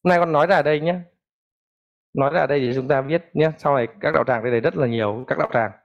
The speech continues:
Chúng ta sẽ biết. Nhớ con dặn một điều. Không có Phật tử nào là của tôi cả. Con dặn trước. Nếu của tôi thì con đã đặt một dấu chấm hỏi rất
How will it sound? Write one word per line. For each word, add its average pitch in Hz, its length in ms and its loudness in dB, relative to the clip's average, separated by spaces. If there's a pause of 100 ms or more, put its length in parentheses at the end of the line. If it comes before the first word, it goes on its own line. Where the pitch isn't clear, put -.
(640)
Chúng 147 120 -2
ta 147 120 0
sẽ 151 100 -2
biết. 151 200 -2 (920)
Nhớ 196 520 6
con 160 180 -2
dặn 135 180 -2
một 120 140 -4
điều. 107 440 -2 (2000)
Không 226 720 0
có 175 240 2
Phật 170 120 0 (140)
tử 123 180 2
nào 127 160 0
là 127 120 0 (140)
của 113 220 0 (140)
tôi 175 300 0
cả. 123 240 -10 (680)
Con 151 160 -2
dặn - 200 -4
trước. 180 180 2 (720)
Nếu 208 160 6 (180)
của 175 240 6 (120)
tôi 254 540 8 (880)
thì - 80 -10
con 185 120 -2
đã 202 80 6
đặt 196 260 0
một 127 120 -4
dấu 147 180 2
chấm 190 200 2
hỏi 120 160 0
rất 180 140 2